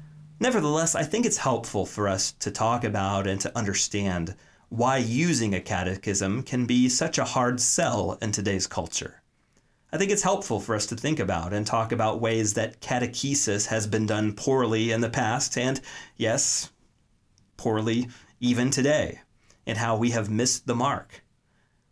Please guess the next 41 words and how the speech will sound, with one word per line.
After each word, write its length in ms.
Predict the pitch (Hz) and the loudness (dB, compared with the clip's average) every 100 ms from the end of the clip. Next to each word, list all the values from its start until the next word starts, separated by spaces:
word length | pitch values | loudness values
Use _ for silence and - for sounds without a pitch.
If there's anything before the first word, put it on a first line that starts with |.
| - | -12
I 140 | - | -8
think 240 | 160 202 160 | -2 0 2
we 140 | 156 | 2
also 500 | - 110 202 - 113 | 2 2 2 2 2
need 240 | 120 131 127 | 2 0 0
to 100 | 113 | 0
acknowledge 600 | 101 104 139 98 107 117 | 0 0 0 0 -2 0
that 240 | 113 - _ _ _ | 0 -2 _ _ _
often 480 | 131 160 - 117 113 | 0 0 0 -2 2
we 160 | 127 | 4
are 240 | 117 120 - | 4 2 0
eager 340 | 139 135 131 113 | 0 2 2 2
to 140 | 123 | 0
train 400 | 117 123 113 107 | 0 0 0 0
minds, 580 | 104 123 110 107 110 104 | 2 2 2 2 0 0
but 300 | 107 107 107 | 0 0 0
have 280 | - 107 104 | -2 -2 0
not 440 | 110 127 - 113 | 0 0 -2 -2
done 500 | 113 104 104 107 113 | 0 0 0 -2 -4
a 100 | - | -4
very 260 | 107 101 98 | 0 2 0
good 180 | 95 101 | 0 -2
job 320 | 104 95 95 | 0 0 0
of 140 | 95 | -2
training 400 | - - 98 92 | -6 -6 -4 -4
hearts. 580 | 92 - 82 - - - - _ _ _ _ _ _ _ _ _ _ | -4 -4 -6 -6 -6 -6 -8 _ _ _ _ _ _ _ _ _ _
But 100 | - | -2
I 60 | 185 | 0
think 200 | 262 247 | 0 0
the 80 | 202 | 0
catechisms 680 | - 151 143 113 101 101 | 0 0 0 0 0 2
still 300 | - - 151 | 0 0 0
have 180 | 147 123 | 2 0
a 60 | 104 | -2
lot 260 | 92 101 | 0 0
to 120 | - 95 | -2 0
offer 420 | 104 107 104 90 | 0 0 0 -4
Christian 400 | - 110 - 101 | -2 -2 -2 -2
churches 440 | - 107 101 95 | 0 -2 0 -2
and 220 | - 110 | -2 -4
families, 760 | 101 110 110 107 92 90 87 - | -2 -2 0 0 0 -2 -2 -4